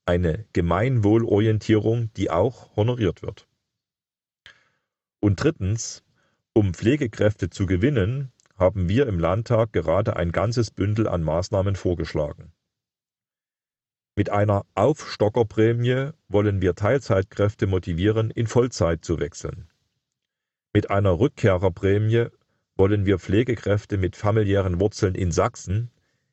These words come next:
in ihre alte Heimat zurücklocken. Mit einer Wiedereinstiegsprämie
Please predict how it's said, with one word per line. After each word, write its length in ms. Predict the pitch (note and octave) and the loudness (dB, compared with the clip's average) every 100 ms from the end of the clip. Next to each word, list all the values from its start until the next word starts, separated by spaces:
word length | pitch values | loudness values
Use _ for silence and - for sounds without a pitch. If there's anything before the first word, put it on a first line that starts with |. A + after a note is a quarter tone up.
| _ _ | _ _
in 240 | B2+ D3+ | -2 0
ihre 320 | - G2 E2+ D#2+ | -4 -2 -2 0
alte 260 | F#2+ A2+ | 0 2
Heimat 420 | F2 E2+ F#2 F#2+ | 2 2 0 -2
zurücklocken. 640 | - G#2 C3 - D#2 - - _ _ _ _ _ _ _ _ _ _ - | -2 -2 0 0 -2 -4 -20 _ _ _ _ _ _ _ _ _ _ -4
Mit 180 | F#2+ - | -2 0
einer 320 | F#2+ E2+ D2+ | 0 0 0
Wiedereinstiegsprämie 1300 | D3 - F2 F2+ G2+ A2+ A2+ - G2+ G#2+ A2 A2+ | 0 0 0 -2 -2 -6 -6 -4 0 2 2 0